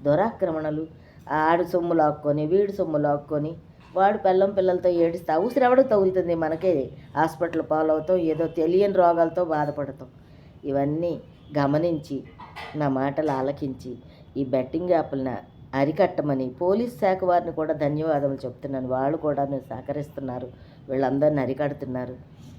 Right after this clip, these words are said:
వీళ్ళకున్న అత్యాశ, దురాక్రమణ మాత్రం మామూలుగా ఇంత అంత లేదండి. ఈ అర-, ఈ దురాక్రమణ, ఈ, ఆ, ఒక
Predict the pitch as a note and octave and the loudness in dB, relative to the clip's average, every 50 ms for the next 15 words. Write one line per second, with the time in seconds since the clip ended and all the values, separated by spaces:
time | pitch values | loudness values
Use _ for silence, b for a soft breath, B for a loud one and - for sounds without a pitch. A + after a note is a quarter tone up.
0 | B - - F3+ F3 F3 E3+ - D#3+ E3+ F#3+ F#3+ E3+ D3 - - G3 F#3+ G3 G3 | B -12 -6 -2 -2 -2 0 -2 -2 0 0 0 0 0 2 4 4 4 4 2
1 | F3+ D3+ D#3 D#3 D#3+ E3+ F3+ F3+ F3+ F#3 F3 E3 D#3+ D#3 D3+ D3 D3 C#3+ D3+ D3 | 0 2 2 4 4 4 2 2 0 0 0 0 0 -2 -2 -2 -4 -4 -4 -4
2 | C#3+ C#3+ C#3 C#3 D3 D#3+ D#3+ D#3+ D#3 D3+ C#3+ C3+ - D3+ C#3+ C#3 D3 C#3 C3 B2 | -2 -2 -2 -2 -2 -2 -2 -2 -2 -2 -2 -2 -2 -4 -2 -2 -2 -4 -2 -4
3 | A#2+ A#2 A#2 A2+ A2+ G#2+ G#2 - B B B B B B B - - C#3+ C#3+ B2 | -4 -4 -6 -8 -8 -10 -12 -16 B B B B B B B -6 -4 -2 0 0
4 | B2+ B2+ C3+ - - C#3 C3+ C3+ C3+ A#2+ A#2+ C3+ C#3 D#3 E3 E3+ E3+ - F#3 F3 | 0 -2 -2 -4 -2 0 0 0 0 0 0 2 2 2 0 -2 -2 -2 -2 -2
5 | E3+ E3 D#3+ D#3 D#3 D3+ D3 C#3+ B2+ G2+ B2 B2+ B2+ B2+ B2+ B2 G#2+ - - F2+ | 0 -2 -2 -2 -2 0 0 0 -2 -2 -2 -2 -2 -2 -2 -4 -6 -6 -8 -10
6 | E2+ - - B B B B B B B - - C3 B2+ A#2+ - C#3 C3 B2 A#2 | -12 -14 -16 B B B B B B B -8 -6 -6 -4 -2 -2 0 0 0 0
7 | A2 | -2